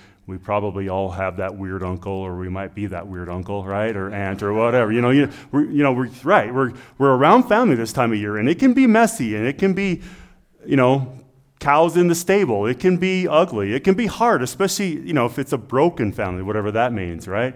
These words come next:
It can be hard to be around your family, but that's who we're called to be around, right? We're the light of the world.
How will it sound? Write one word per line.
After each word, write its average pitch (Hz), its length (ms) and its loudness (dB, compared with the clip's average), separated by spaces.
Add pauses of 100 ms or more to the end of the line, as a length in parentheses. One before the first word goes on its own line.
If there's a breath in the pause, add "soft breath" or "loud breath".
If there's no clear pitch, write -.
(260 loud breath)
It 123 100 -6
can 180 100 -2
be 180 100 -4
hard 139 220 -2
to 131 60 -6
be 123 140 -4
around 113 220 -2
your 98 80 -6
family, 101 340 -6
but 95 220 -8 (600 soft breath)
that's 170 140 -14
who 208 100 -10
we're 175 100 -8
called 185 220 -14
to 139 80 -12
be 170 120 -10
around, 107 500 -8 (600)
right? 120 220 -2
We're 135 120 -4
the 123 100 0
light 117 240 0
of 98 40 -4
the 90 60 -8
world. 101 400 -4